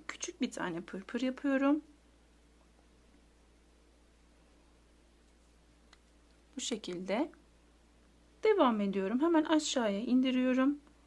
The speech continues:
Yaptığım yuvanın içerisine ipimi indiriyorum arkadaşlar. Ama biraz uzun bırakacağım. Basamak basamak durması için şöyle bir tık uzun bıraktım bakın.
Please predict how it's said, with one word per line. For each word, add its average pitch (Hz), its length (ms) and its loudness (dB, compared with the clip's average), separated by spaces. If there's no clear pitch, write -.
Yaptığım 254 520 2
yuvanın 233 320 0
içerisine 202 600 -4
ipimi 202 480 -4
indiriyorum 214 560 0
arkadaşlar. 208 640 -2
Ama 302 240 6
biraz 262 340 4
uzun 208 300 -4
bırakacağım. 202 540 -2
Basamak 254 480 2
basamak 185 500 -6
durması 214 480 -4
için 262 380 -2
şöyle 277 320 -2
bir 392 140 -2
tık 294 240 -6
uzun 208 320 -2
bıraktım 175 520 -6
bakın. - 340 -2